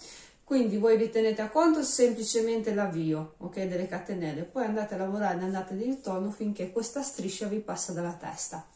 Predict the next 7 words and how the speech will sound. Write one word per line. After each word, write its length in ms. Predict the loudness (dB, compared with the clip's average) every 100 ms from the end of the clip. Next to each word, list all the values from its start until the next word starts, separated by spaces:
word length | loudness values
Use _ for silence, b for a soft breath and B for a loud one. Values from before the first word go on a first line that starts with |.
| B B B B _
Vedete 400 | -2 2 4 2
che 140 | 0 0
è 20 |
stretta 800 | 0 0 -2 -2 -2 -4 -4 -10 -20 _ _ _ _ _ _ -12
attorno 400 | -6 -4 -2 -2
al 120 | -6
collo, 440 | -4 -2 0 -2